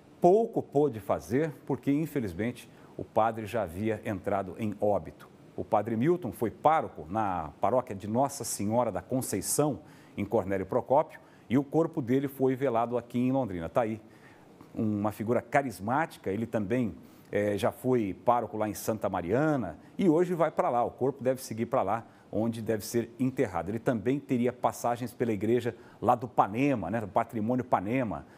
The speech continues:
lá em Santa Mariana. A comunidade lá gostava muito do padre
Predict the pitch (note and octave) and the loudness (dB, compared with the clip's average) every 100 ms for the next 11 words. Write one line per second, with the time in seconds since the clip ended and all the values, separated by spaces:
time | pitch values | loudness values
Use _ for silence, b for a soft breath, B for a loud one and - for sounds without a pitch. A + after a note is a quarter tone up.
0 | B - A2 A#2+ G2 - D3 D3 C#3+ B2+ | B -2 0 0 -4 -2 0 0 0 0
1 | A#2+ G#2 B2 B2 B2+ B2 G#2 A2+ G#2 A2 | 0 0 0 0 -2 -2 2 2 2 0
2 | B2+ B B B F#2+ A2+ - C3+ C3 B2+ | 0 B B B -2 -2 2 0 2 0
3 | G2+ B2+ F3 E3+ A2 - A2 C3 C3+ | 0 2 2 0 -6 2 4 4 0